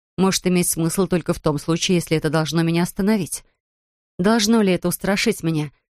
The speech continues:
заставить отказаться от своих планов? Я оглядываю свое тело и поражаюсь, что оно уцелело в таком пугающем происшествии, и долго рассматриваю свои конечности, словно по венам в них течет волшебная кровь.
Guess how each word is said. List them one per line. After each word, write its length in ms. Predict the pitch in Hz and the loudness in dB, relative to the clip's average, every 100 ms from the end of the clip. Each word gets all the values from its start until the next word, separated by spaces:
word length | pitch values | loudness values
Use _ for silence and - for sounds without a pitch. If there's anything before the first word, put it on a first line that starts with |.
| _ | _
заставить 560 | 170 202 - 220 175 185 | -2 -2 0 0 0 -2
отказаться 640 | - 208 196 202 - 170 | -2 -4 0 -2 -2 -4
от 80 | 147 | -4
своих 320 | - 175 175 | -2 -2 -2
планов? 440 | - 190 143 139 _ _ _ _ _ _ _ - | -2 -2 -2 -8 _ _ _ _ _ _ _ 0
Я 140 | 233 | 2
оглядываю 420 | 226 254 214 214 | 4 2 2 0
свое 300 | 202 196 190 | 0 0 0
тело 280 | - 226 208 | 0 0 2
и 40 | |
поражаюсь, 540 | 185 180 175 165 202 185 | 0 0 -2 0 0 0
что 220 | - 160 | -2 -2
оно 200 | 165 165 | 0 -2
уцелело 560 | 160 - 165 185 165 151 _ _ | -2 -2 0 0 0 -4 _ _
в 40 | |
таком 300 | 170 - 160 | -4 -2 -2
пугающем 500 | 165 160 170 151 156 | -2 0 0 0 -4
происшествии, 720 | - 170 - 156 - - 143 - _ _ _ _ | -2 -2 0 -4 -6 -10 -14 -16 _ _ _ _
и 60 | 180 | 2
долго 340 | 214 208 185 | 2 2 2
рассматриваю 680 | 190 - 196 185 - 156 156 | 0 0 0 0 0 -2 -2
свои 240 | 151 151 | -2 -2
конечности, 640 | - 156 147 - 151 - | 0 0 0 0 -4 -4
словно 400 | 156 156 160 160 | -4 0 0 0
по 220 | 147 160 156 | 0 -2 0
венам 320 | 175 180 165 | 2 2 2
в 20 | |
них 180 | 165 - | 0 -2
течет 360 | 160 - 160 | -6 -4 -2
волшебная 560 | 147 147 - 147 143 139 | 0 -2 -2 -2 -2 -4
кровь. 340 | - 135 - | -6 -10 -10